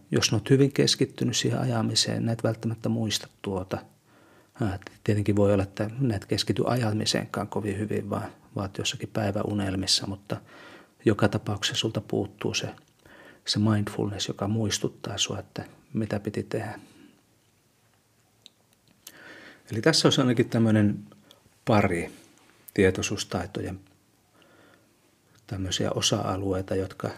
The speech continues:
työskentelee yhdessä. Ja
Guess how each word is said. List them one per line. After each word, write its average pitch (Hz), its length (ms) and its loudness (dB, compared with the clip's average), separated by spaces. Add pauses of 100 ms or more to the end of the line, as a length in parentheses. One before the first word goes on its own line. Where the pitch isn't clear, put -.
(140)
työskentelee 117 580 0
yhdessä. - 760 -4 (3250)
Ja 101 380 2